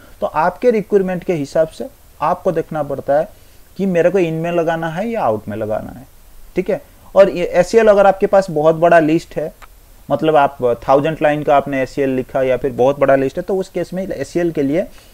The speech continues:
आपके device का process जो है ना, वो भी ज़्यादा आपका utilize हो सकता है। क्योंकि अगर आप in direction में लगा लिए हो, तो उस case में हमेशा जब भी कोई traffic उस interface पे हिट होगा, आपके device क्या करेगा, एससीएल list को check करेगा। और बार-बार list को check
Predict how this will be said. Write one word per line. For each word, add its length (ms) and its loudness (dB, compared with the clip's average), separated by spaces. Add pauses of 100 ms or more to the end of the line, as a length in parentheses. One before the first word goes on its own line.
(140)
आपके 240 -2
device 360 0
का 120 -2
process 380 -4
जो 140 -6
है 80 -6
ना, 100 -6
वो 160 -2
भी 120 -4
ज़्यादा 300 0
आपका 180 -6
utilize 460 -6
हो 140 -6
सकता 340 -10
है। 140 -8
क्योंकि 340 -4 (320)
अगर 220 2
आप 180 2
in 180 -2
direction 340 0
में 120 -2
लगा 220 4
लिए 160 0
हो, 80 2
तो 120 -4
उस 160 -6
case 220 -6
में 80 -10
हमेशा 400 -2
जब 220 -2
भी 80 -2
कोई 180 -4
traffic 320 -6
उस 160 -8
interface 400 -8
पे 120 -8
हिट 200 -6
होगा, 200 -2
आपके 200 -8
device 300 -4
क्या 140 -2
करेगा, 260 -2
एससीएल 260 -4
list 200 -6
को 100 -6
check 260 -8
करेगा। 260 -6 (300)
और 80 -2
बार-बार 520 0
list 220 -4
को 120 -6
check 260 -4